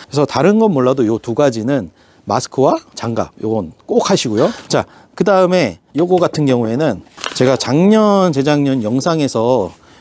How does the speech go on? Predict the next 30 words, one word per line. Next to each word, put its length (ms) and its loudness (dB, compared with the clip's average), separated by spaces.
요 100 -4
녀석을 540 2
좀 140 -2
보여드린 360 2
적이 180 -2
있어요. 460 -2
제가 200 -6
시-, 180 -12
구매를 440 2
해서 280 2
써보니까 840 0
요런 240 2
이제 180 0
입재로 540 2
된, 240 -2
예, 100 -10
농약, 460 -2
그리고 460 0
뭐 280 -2
이를테면은 480 0
토양 280 2
살충제도 580 0
이제 400 -2
입재로 360 0
돼 120 -4
있죠. 320 0
요런 260 0
거 60 -2
사용할 380 -2
때 280 -2